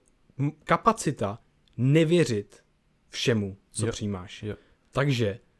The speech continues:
Speaker 2: to je i to kritické myšlení. Takže jsem sice otevřenej a mám ty kapacity, ale když oni vyprodukujou bullshit, protože se to může stát a nikdo, jakoby my
Speaker 1: Dí-
Speaker 2: máme pocit, že nějaký geniální člověk v něčem,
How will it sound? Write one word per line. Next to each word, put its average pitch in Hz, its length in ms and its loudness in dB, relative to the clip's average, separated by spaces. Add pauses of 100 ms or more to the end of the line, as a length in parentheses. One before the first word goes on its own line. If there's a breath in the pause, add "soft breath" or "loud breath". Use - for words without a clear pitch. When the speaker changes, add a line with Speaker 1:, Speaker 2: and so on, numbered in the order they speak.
(120)
Speaker 2:
to 127 100 -2
je 127 60 0
i 139 100 -6
to 123 120 -2
kritické 123 480 -4
myšlení. 156 400 -2
Takže 147 220 -2
jsem 170 140 -2
sice 170 220 -2
otevřenej 147 600 0 (380 loud breath)
a 151 80 2
mám 202 240 4
ty 208 100 4
kapacity, 123 560 -2
ale 196 240 4
když 156 220 0
oni 165 280 4
vyprodukujou 147 520 4
bullshit, 135 640 0 (360 soft breath)
protože 135 380 0
se - 60 -6
to 151 80 4
může 143 200 2
stát 123 260 -6
a 135 60 -8 (180)
nikdo, 143 420 4 (400 loud breath)
jakoby 139 320 -2
my 139 100 2
Speaker 1:
Dí- 135 60 2
Speaker 2:
máme 139 240 0
pocit, 139 320 -6
že 139 200 0 (120)
nějaký 135 380 -2
geniální 139 420 0
člověk 147 420 -2
v 120 60 -2
něčem, 151 420 -2